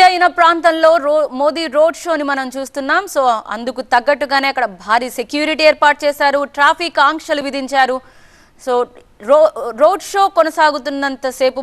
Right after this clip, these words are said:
మనకి ట్రాఫిక్ ఆంక్షలు అమల్లో ఉంటాయి. ఇక మోదీ ఫోటోలతో ముందుకు కదులుతున్న మహిళలు మనకు కనిపిస్తున్నారు. మోదీ, జై హో మోదీ, జై హో భారత్ అంటూ ప్లకార్డులు మనకు కనిపిస్తున్నాయి. చాలామంది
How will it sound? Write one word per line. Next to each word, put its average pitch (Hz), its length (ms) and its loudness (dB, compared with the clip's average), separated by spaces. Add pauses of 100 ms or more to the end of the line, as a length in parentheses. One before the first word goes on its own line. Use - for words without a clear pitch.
మనకి 247 280 -6
ట్రాఫిక్ 233 420 -2
ఆంక్షలు 233 340 -6 (100)
అమల్లో 254 400 0
ఉంటాయి. 269 360 0 (360)
ఇక 233 80 0 (220)
మోదీ 311 360 2 (140)
ఫోటోలతో 320 540 2 (100)
ముందుకు 277 280 -6
కదులుతున్న 262 460 -6
మహిళలు 254 340 -2
మనకు 240 200 -10
కనిపిస్తున్నారు. 226 680 -4 (460)
మోదీ, 330 300 4 (220)
జై 320 220 6
హో 330 100 6 (100)
మోదీ, 294 240 -2 (120)
జై 269 180 0
హో 269 80 0
భారత్ 247 400 -4
అంటూ 240 200 -8
ప్లకార్డులు 254 520 -2
మనకు 262 220 -6
కనిపిస్తున్నాయి. 220 680 -6 (380)
చాలామంది 262 640 0